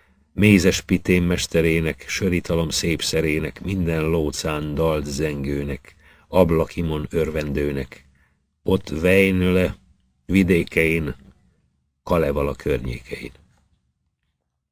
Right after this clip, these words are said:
Fele rá a hajadonka maga szóval, ígyen mondja:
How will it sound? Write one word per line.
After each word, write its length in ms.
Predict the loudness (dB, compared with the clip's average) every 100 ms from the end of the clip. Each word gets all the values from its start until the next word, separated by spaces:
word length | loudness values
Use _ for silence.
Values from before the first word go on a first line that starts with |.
| _ _ -14
Fele 320 | 0 4 6
rá 200 | 6 6
a 80 | 4
hajadonka 560 | 4 4 4 0 -2 0
maga 280 | 0 0 -2
szóval, 560 | -2 -2 0 0 -2
ígyen 400 | -4 -6 -4 -4
mondja: 460 | -4 -8 -8 -12